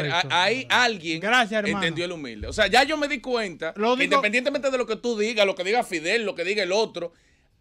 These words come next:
Speaker 1: alguien está recibiendo el mensaje que
Speaker 2: Hermano,
Speaker 1: quiero dar.
Speaker 2: hermano, ¿cuál es tu nombre?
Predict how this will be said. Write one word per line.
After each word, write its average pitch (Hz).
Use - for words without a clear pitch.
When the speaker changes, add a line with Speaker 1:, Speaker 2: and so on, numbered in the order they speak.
Speaker 1:
alguien 262
está 233
recibiendo 196
el 226
mensaje 170
que -
Speaker 2:
Hermano, 269
Speaker 1:
quiero 220
dar. -
Speaker 2:
hermano, 247
¿cuál 247
es 277
tu 269
nombre? 269